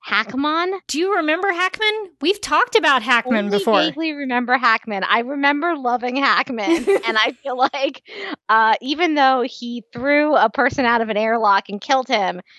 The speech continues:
Speaker 1: he, he just, he's just really got, like, a go-getter spirit about
Speaker 2: <laughs>
Speaker 1: him. <laughs> Maybe it's all of his little arms. Maybe it's just his little face. I love,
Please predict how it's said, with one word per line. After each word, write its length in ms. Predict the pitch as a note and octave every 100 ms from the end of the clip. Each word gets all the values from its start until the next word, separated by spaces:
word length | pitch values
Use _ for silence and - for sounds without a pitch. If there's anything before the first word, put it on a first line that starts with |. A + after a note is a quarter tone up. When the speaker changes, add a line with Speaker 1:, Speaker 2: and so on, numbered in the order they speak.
| - B3 -
Speaker 1:
he, 400 | - E4 E4+ -
he 220 | D#4 F#4
just, 360 | - A4+ - -
he's 420 | C#4 - F#4+ F#4
just 240 | - A#4 G4+
really 260 | A4 G#4+
got, 420 | C#4+ C4 B3 A#3
like, 120 | A3 A#3
a 80 |
go-getter 600 | A3+ A3 G#3+ G3+ G3+ F3+ F#3
spirit 540 | - - F#3 G#3 A#3+
about 300 | C4+ - A#3
Speaker 2:
<laughs> 160 | - -
Speaker 1:
him. 260 | D4+ D4+ F4 G#4+ A#4 - C#5+ - F5 - D5 - D5+ - _ -
<laughs> 400 | - F4+ - -
Maybe 280 | E4+ F#4+ F#4
it's 140 | G4+
all 200 | E4 D4+
of 80 | D#4
his 120 | C#4+ A#3+
little 260 | A#3+ A#3+ -
arms. 560 | G#3 A3 A#3 A3+ A#3+
Maybe 200 | C#4 F4
it's 220 | F4 A#3+ -
just 160 | B3
his 180 | A#3+ -
little 220 | G3+ G#3+
face. 360 | - F#3+ F#3+ A#3+
I 100 | F#4+ C5+
love, 300 | G#3+ G3